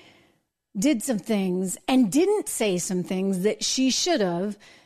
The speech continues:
that resulted in her firing. But what's happening right now? Oh, you know what? It's, it's all about race, of course, right? Like, we just can't get away from the race. Did,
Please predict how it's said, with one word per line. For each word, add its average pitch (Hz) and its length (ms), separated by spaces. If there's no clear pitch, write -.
that 233 260
resulted 311 720
in 254 200
her 214 200
firing. 190 500
But 220 140
what's 302 200
happening 302 340
right 277 220
now? 269 180
Oh, 381 240
you 285 100
know 302 80
what? 320 280
It's, 220 160
it's - 240
all 202 360
about 190 340
race, 175 460
of 190 180
course, 208 480
right? 208 160
Like, 202 140
we 220 100
just 247 240
can't 254 400
get 233 160
away 262 540
from 262 240
the 247 100
race. 240 220
Did, 233 320